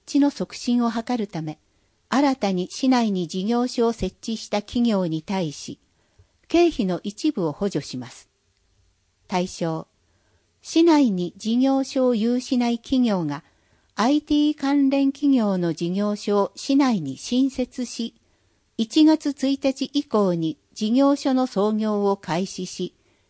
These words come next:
三ヶ月以上継続して業務を行っている企業。対象経費。丸一、オフィスなどの賃借に要する経費。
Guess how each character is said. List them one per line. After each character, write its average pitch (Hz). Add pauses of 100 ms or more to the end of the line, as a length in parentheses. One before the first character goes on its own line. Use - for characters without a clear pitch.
(240)
三 254
ヶ 269
月 262
以 262
上 180
継 233
続 277
し -
て 247
業 202
務 160
を 147
行 165
っ 247
て -
い 233
る 226
企 190
業。 127 (1800)
対 240
象 285
経 269
費。 - (1900)
丸 202
一、 220 (800)
オ 277
フ -
ィ -
ス 220
な 214
ど 190
の 160 (420)
賃 294
借 269
に 262
要 202
す 226
る 170
経 160
費。 -